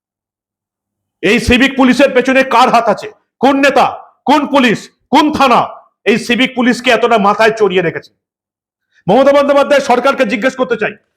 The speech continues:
বাংলার সিভিক পুলিশ মানেই কি তৃণমূলের ক্যাডার হতে হবে? বাংলার বাকিরা কি করবে? আঙুল চুষবে না ঘাস কাটবে? তৃণমূলের পতাকা ধরে তাদের রাজনৈতিক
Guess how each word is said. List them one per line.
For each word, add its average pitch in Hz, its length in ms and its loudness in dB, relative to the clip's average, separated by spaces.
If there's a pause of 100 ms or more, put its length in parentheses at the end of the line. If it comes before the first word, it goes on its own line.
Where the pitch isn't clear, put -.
(140)
বাংলার 220 360 2
সিভিক 240 320 -2
পুলিশ 247 260 -2
মানেই 214 240 -2
কি 247 60 -8
তৃণমূলের 226 460 0
ক্যাডার 208 240 0
হতে 214 120 0
হবে? 190 200 0 (840)
বাংলার 214 340 0
বাকিরা 233 320 2
কি 247 120 -2
করবে? 156 260 -2 (720)
আঙুল 233 300 2
চুষবে 285 360 0 (120)
না 180 100 -2
ঘাস 208 240 0
কাটবে? 156 300 -2 (2250)
তৃণমূলের 277 440 2
পতাকা 240 380 0
ধরে 262 220 2 (440)
তাদের 202 260 0
রাজনৈতিক 214 500 -2